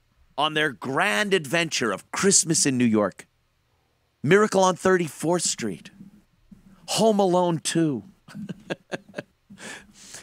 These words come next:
And this is what you're greeted with. Right outside of Penn Station. I mean, roll 'em a few blocks to fucking somewhere where the tourists aren't literally coming out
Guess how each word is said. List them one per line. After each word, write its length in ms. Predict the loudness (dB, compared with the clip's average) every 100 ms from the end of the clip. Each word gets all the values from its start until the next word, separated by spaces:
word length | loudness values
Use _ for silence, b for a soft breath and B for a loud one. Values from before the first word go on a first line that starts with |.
| B -2
And 220 | 0 0
this 500 | -2 4 6 6 4
is 180 | 2 2
what 180 | 2 2
you're 140 | 0
greeted 480 | 0 2 4 4 2
with. 420 | 0 -6 -8 -20 -20 _ _ _ _ b b
Right 400 | 4 8 8 8
outside 580 | 6 6 4 6 6 6
of 80 | 2
Penn 240 | 0 2
Station. 720 | 0 0 2 2 2 0 -2 -10 _ _ _ b b b b
I 180 | 6
mean, 300 | 6 4 4 2 b b
roll 520 | 2 8 10 10 6
'em 100 | 4
a 60 | 4
few 320 | 2 2 2
blocks 520 | 4 6 8 6 2 -4
to 100 | -2
fucking 440 | 4 2 2 0
somewhere 380 | 4 4 4 4
where 140 | 4
the 100 | 2
tourists 560 | 0 4 4 4 2 -4 B B
aren't 280 | 6 6 2
literally 600 | 2 4 6 4 4 4
coming 400 | 4 4 6 6
out 380 | 8 8 6